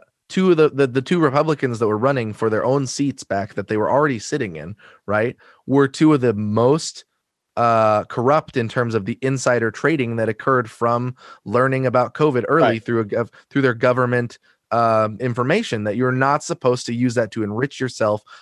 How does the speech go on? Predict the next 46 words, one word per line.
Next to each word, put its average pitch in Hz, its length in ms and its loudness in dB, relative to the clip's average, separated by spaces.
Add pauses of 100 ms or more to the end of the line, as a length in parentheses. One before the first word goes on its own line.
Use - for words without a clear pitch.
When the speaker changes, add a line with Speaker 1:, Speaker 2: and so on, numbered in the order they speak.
Speaker 1:
to - 80 -12
sell 143 320 2
off 135 180 2
your 127 200 2
stocks - 520 0 (200)
so - 180 0
that 113 160 0
you 110 140 -4
can, 110 160 -2
like, 104 340 -2
make 113 240 -2
sure 113 240 -2
that, 101 220 -2
you 107 200 -6
know, 98 220 -4 (160)
you 127 220 0
are 156 120 4
fine 104 460 -2 (220)
while 127 320 4
downplaying 120 580 -2
it 101 60 -8
to 110 80 -6
the 98 100 -6
public. 104 320 -4 (180)
So - 140 -2
thank 196 300 -2
God 147 240 2
that 104 100 -6
people 113 260 -4
of 107 120 -2
Georgia, 104 500 0 (300)
uh, 101 160 -2
with - 160 -2
the 120 80 4
help 123 180 2
of, 104 240 -8
of 98 280 -2
Stacey 127 420 -2
Abrams 120 280 0
and 110 120 -2
a - 40 -4
whole 135 120 0
bunch 117 160 -4
of 107 80 -2
other 104 100 0
people, 104 400 -4